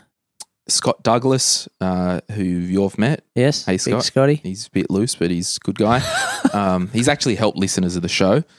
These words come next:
Speaker 2: Yeah.
Speaker 1: Uh, he said, "Buy the Glenn James spending plan." <laughs>
Speaker 2: Did he? Ah.
Speaker 1: And then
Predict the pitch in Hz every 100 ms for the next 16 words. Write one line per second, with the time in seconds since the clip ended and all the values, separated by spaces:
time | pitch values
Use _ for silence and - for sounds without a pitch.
0 | _ _ 170 107 80 - _ 113 113 113
1 | 101 95 92 92 92 87 87 - 87 87
2 | 87 87 80 - - - 311 269 175 -
3 | 104 - - - - 113 107 104 104 123
4 | 127 135 131 120